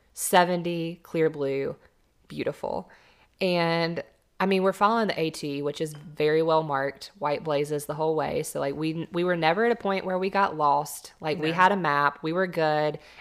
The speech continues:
Speaker 1: And, like, this is a very highly trafficked trail,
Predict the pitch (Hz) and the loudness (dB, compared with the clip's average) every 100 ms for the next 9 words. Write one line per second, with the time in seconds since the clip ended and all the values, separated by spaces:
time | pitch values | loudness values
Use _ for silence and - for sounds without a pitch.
0 | - 170 165 180 190 220 285 254 180 165 | -2 -2 0 0 -2 -2 0 0 2 2
1 | 156 160 160 - 156 147 156 156 - 156 | 2 2 -2 -4 -2 0 -2 -6 -6 0
2 | 143 - 147 - - - _ _ - - | 0 2 -4 -4 -14 -20 _ _ -14 -2
3 | 139 131 139 165 | 0 2 0 -2